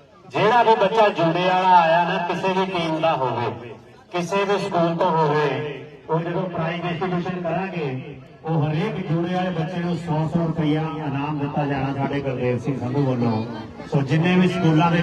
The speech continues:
ਟੀਚਰ ਸਾਹਿਬਾਨ ਉਹ ਨੋਟ ਕਰ ਲੈਣ, ਜਿਵੇਂ ਜਿੰਨੇ ਵੀ ਸਿੱਖੀ ਸਰੂਪ ਦੇ ਵਿੱਚ ਬੱਚੇ ਖੇਡੇ ਨੇ,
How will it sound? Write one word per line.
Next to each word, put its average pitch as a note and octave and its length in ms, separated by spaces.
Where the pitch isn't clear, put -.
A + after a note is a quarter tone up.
ਟੀਚਰ D#3 260
ਸਾਹਿਬਾਨ D3+ 420
ਉਹ D3+ 140
ਨੋਟ C#3+ 280
ਕਰ C3+ 140
ਲੈਣ, C3+ 300
ਜਿਵੇਂ F3+ 260
ਜਿੰਨੇ F3+ 280
ਵੀ F3 420
ਸਿੱਖੀ E3+ 420
ਸਰੂਪ D3+ 340
ਦੇ D#3 140
ਵਿੱਚ D#3 200
ਬੱਚੇ C#3 320
ਖੇਡੇ D3+ 320
ਨੇ, D3 480